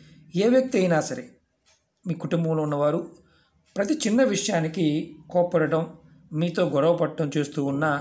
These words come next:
అటువంటి సందర్భాల్లో కూడా మీరు ఆ వ్యక్తి మనసు మారడానికి ఈ పదాన్ని మనసులో తలుచుకోవచ్చు. మీ శత్రువులు వాళ్ళ మనసు మారడానికి, మీ చుట్టాలు,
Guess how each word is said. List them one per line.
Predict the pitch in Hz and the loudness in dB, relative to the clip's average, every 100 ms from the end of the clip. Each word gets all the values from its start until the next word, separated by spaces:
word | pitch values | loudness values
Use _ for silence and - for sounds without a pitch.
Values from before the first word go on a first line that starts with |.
| - - - - | -8 -20 -20 -8
అటువంటి | 180 165 214 240 247 | -4 0 2 2 2
సందర్భాల్లో | 185 175 175 156 165 160 160 160 160 | 0 2 2 4 2 4 2 0 0
కూడా | 160 180 156 165 - - | 0 2 2 0 -8 -4
మీరు | 175 165 - | 0 0 0
ఆ | 170 | -2
వ్యక్తి | 151 165 165 170 139 | 0 -2 0 0 2
మనసు | 160 240 240 | 0 2 0
మారడానికి | 170 170 170 165 165 170 143 - - _ - | 2 0 -2 -4 0 0 0 -2 -14 _ -6
ఈ | 190 - | 0 2
పదాన్ని | 151 143 143 247 - - _ _ 151 | 2 2 2 0 -2 -16 _ _ -4
మనసులో | 143 143 208 | -2 -2 -2
తలుచుకోవచ్చు. | 151 135 - 139 131 - - _ _ _ _ _ _ _ 196 | -2 -2 -2 -2 -2 -8 -16 _ _ _ _ _ _ _ -2
మీ | 226 | 0
శత్రువులు | 240 240 302 233 160 - - _ _ _ _ _ - | 0 2 4 4 0 -6 -18 _ _ _ _ _ -2
వాళ్ళ | 160 143 | 0 2
మనసు | 139 160 180 | 0 -2 0
మారడానికి, | 170 165 170 175 240 247 - _ _ _ - | 2 2 0 0 -2 -4 -14 _ _ _ -4
మీ | 185 | -2
చుట్టాలు, | 185 180 202 180 170 | 0 -2 4 4 4